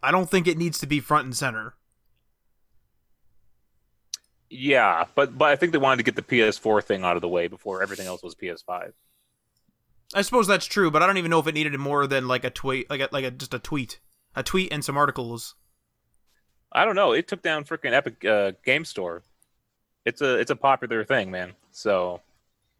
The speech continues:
Speaker 2: the fact that it's, that it's coming to, it's, it's also coming to Series X as well. Um, but, uh,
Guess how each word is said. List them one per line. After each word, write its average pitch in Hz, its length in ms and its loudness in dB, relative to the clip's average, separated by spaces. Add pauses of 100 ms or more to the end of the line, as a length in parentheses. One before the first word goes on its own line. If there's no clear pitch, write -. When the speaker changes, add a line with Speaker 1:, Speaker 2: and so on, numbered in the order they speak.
(380)
Speaker 2:
the - 60 -16
fact 123 240 0
that 113 80 6
it's, 101 120 -2
that 104 220 4
it's 92 80 -8
coming 113 280 -2
to, 104 200 -6
it's, 143 120 -6
it's 139 220 2
also 156 160 2
coming 123 220 -4
to 104 60 -2
Series 92 460 -6
X 92 240 -4
as 87 120 -16
well. 82 260 -8 (100)
Um, - 220 -16 (1200)
but, 90 180 -6
uh, 87 360 0